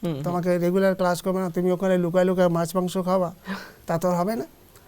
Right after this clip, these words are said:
Speaker 2: তুমি যে ওখানে সেন্টারে যাচ্ছ, তার প্রমাণ কি?"
Speaker 1: হুম।
Speaker 2: তখন আমি ওই ঝান্ডাই খুঁজে বেড়াতাম, কারণ আমি ঠিকই আমার ডিউটি ছিল just ট্রেনগুলো অ্যাটেন্ড করবে, বিশেষ করে কামরূপ অ্যাটেন্ড করবে, সেখান থেকে তার কাছে ক্যাশ নেওয়া, হিসাব নেওয়া, এটাই।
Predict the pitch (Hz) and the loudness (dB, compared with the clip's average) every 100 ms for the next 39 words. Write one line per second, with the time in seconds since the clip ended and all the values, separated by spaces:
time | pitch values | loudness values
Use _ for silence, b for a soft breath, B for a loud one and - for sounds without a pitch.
0 | - - 175 226 226 240 226 202 196 220 | -8 0 0 2 0 0 0 0 0 0
1 | 220 214 208 214 202 190 165 151 151 147 | 0 -2 -2 -4 -2 0 -2 -6 -10 -16
2 | - - 151 147 - - - 196 226 220 | -14 -10 -8 -10 -14 -20 -4 -2 2 2
3 | 220 226 226 202 - - 170 170 190 220 | 2 0 0 -2 -6 -8 -2 2 4 2
4 | 226 220 220 214 202 196 208 202 202 196 | 2 0 0 0 0 -2 -4 -2 -2 -2
5 | 208 202 196 - 139 156 - _ - 214 | -2 -2 -6 -14 -20 -20 -20 _ -4 -4
6 | 208 269 190 190 214 208 208 220 240 240 | 0 4 4 4 2 0 0 -4 -2 -4
7 | 214 185 233 220 - B B B B B | -4 2 2 2 -2 B B B B B
8 | - - 196 214 220 233 208 190 214 220 | -14 2 4 6 6 6 8 6 2 2
9 | 233 240 220 - 165 185 214 208 214 196 | 0 2 0 -2 0 2 2 2 2 4
10 | 190 214 214 214 220 214 220 233 208 208 | 4 4 2 2 2 0 0 0 0 -2
11 | 208 208 202 202 196 190 190 190 180 190 | -2 -2 0 0 0 0 2 0 2 -2
12 | 185 180 165 196 190 185 170 165 170 175 | 0 -2 -2 0 2 2 0 -2 -2 0
13 | 175 170 170 175 190 | 0 0 0 0 -2